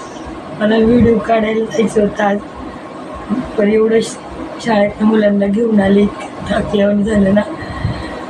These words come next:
जेवल्यानंतर जराशी पडले तर झोपच लागून गेली तीन वाजता, साडेतीन. मला आता मुलांनी उठवलं तरी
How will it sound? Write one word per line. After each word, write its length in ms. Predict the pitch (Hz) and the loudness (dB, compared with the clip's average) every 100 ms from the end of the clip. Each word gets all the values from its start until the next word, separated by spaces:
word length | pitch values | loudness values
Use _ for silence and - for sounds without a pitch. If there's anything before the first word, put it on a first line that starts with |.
| - - - 190 | -10 -10 -6 2
जेवल्यानंतर 680 | 202 233 220 214 220 202 214 | 4 4 2 2 2 2 4
जराशी 540 | 190 233 208 - - | 4 4 0 -4 -2
पडले 260 | 233 214 208 | 2 4 2
तर 140 | 202 | 2
झोपच 420 | 202 214 214 226 220 - | 2 2 0 2 0 0
लागून 320 | 208 202 196 | 2 4 6
गेली 140 | 190 | 4
तीन 280 | 190 208 190 | 2 4 4
वाजता, 320 | 185 - - | 2 -2 -10
साडेतीन. 460 | - 170 165 190 180 - - - - - - - - - | -4 -2 -2 0 -2 -2 -10 -10 -12 -10 -12 -12 -6 2
मला 200 | 196 202 | 4 4
आता 260 | 202 - | 2 2
मुलांनी 420 | 214 220 214 208 208 | 4 4 4 2 2
उठवलं 380 | 208 220 202 | 2 4 2
तरी 240 | 202 202 | 2 2